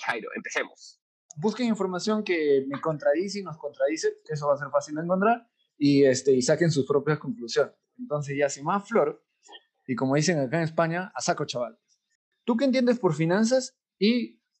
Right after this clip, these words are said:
Speaker 2: por sistema financiero?
Speaker 1: Me agarra sin frío, pero vamos a ver, vamos a, vamos a definir finanzas como el, el aspecto económico, o bueno, más que económico, de, de descubrir cuáles,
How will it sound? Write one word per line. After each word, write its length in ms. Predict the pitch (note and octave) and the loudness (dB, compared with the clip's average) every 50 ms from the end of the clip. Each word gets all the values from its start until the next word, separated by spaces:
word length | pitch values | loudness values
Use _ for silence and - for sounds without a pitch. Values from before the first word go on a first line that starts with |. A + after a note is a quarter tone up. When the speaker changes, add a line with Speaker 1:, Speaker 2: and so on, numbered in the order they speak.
| _ _ | _ _
Speaker 2:
por 180 | D3+ C#3+ C3 | 0 0 0
sistema 380 | - - C3+ - E3+ D#3+ D3+ C#3+ | 0 -4 -4 -4 -2 -2 -2 -2
financiero? 400 | D#3 C#3 B2 A2+ A2+ B2 B2 A#2+ - _ _ _ _ _ _ _ _ _ _ _ _ _ _ _ _ _ | -2 -2 -2 -2 -2 -4 -6 -8 -12 _ _ _ _ _ _ _ _ _ _ _ _ _ _ _ _ _
Speaker 1:
Me 140 | - - A2 | -10 -6 -4
agarra 320 | G#2+ A#2 C3+ D3+ D#3+ A#2+ | -2 -2 -2 -2 -4 -6
sin 240 | - - D3 C#3 B2 | -6 -4 -4 -2 -2
frío, 240 | B2+ F3 E3+ C#3+ B2+ - - - - - F3+ D#3 - - - | -2 -2 -2 -2 -4 -6 -10 -16 -14 -12 -12 -12 -14 -8 -4
pero 640 | C3+ C#3 C#3 C#3 C#3 C#3 C#3 C3+ C3+ C3+ C3+ A#2+ | -2 -2 0 0 0 0 0 0 0 -2 -2 -2
vamos 240 | A2+ C#3 D3+ D#3 D#3 | -2 -2 -2 -2 -2
a 60 | E3 | -2
ver, 160 | C#3+ C3 B2 A#2+ | -2 -2 -4 -4
vamos 260 | A#2 C3 C#3 D3+ E3 | -4 -4 -4 -2 -2
a, 200 | F3 D3+ C#3+ A#2+ | -2 -4 -4 -4
vamos 220 | B2 C#3+ D#3 D#3+ F3 | -4 -6 -6 -4 -6
a 40 | E3+ | -8
definir 440 | D3+ - - C#3 C#3 D3+ D#3+ D#3+ D#3+ _ | -8 -6 -6 -4 -4 -4 -4 -6 -8 _
finanzas 640 | D#3 C#3+ C#3 D3+ E3 E3+ E3 - - E3+ E3 - _ | -14 -8 -6 -6 -4 -4 -6 -6 -6 -8 -8 -8 _
como 440 | - C3+ B2 A#2+ A#2+ A#2 A2+ A#2 - _ _ _ _ _ _ _ _ _ _ - - - _ _ | -4 -2 -2 0 0 0 -2 -4 -8 _ _ _ _ _ _ _ _ _ _ -12 -12 -12 _ _
el, 480 | - C3+ C3+ C3 B2+ B2+ B2+ B2 B2+ - - | -2 0 0 2 2 2 2 0 0 0 0
el 120 | - C3+ | -2 -2
aspecto 800 | B2+ - - _ - E3+ E3 - _ - F3 E3+ F3 E3+ - - | -2 -4 -4 _ -6 -6 -6 -6 _ -2 -2 0 0 -2 -2 -2
económico, 880 | - D3 - C3+ C3 C3 D3 D#3 D#3 D#3+ D3+ - - D#3 D#3+ F3+ - _ | -4 -4 -2 -2 -2 0 -2 -2 -2 -6 -6 -4 -4 -4 -4 -4 -10 _
o 120 | - A2+ A2+ | -6 -4 -2
bueno, 200 | C3+ C#3+ B2+ B2+ | -2 -2 -2 -2
más 140 | C3+ C#3+ | -4 -4
que 80 | - E3 | -4 -4
económico, 440 | D#3 C#3+ C3+ C3+ C#3+ - - C#3+ C#3+ | -4 -2 -2 -2 -4 -4 -4 -2 0
de, 220 | C3+ A#2+ A2+ - - - - _ - - - | 0 -2 -2 -4 -12 -20 -20 _ -16 -14 -8
de 140 | - B2+ C3 | -4 -2 -2
descubrir 480 | B2+ B2+ - - C3 C3 C3+ D3+ D#3 D3+ | -2 -4 -4 -4 -2 -2 -2 -2 -4 -4
cuáles, 460 | - D#3+ D3+ D#3 D#3+ D#3+ D#3 - - | -4 -4 -4 -4 -4 -6 -8 -14 -20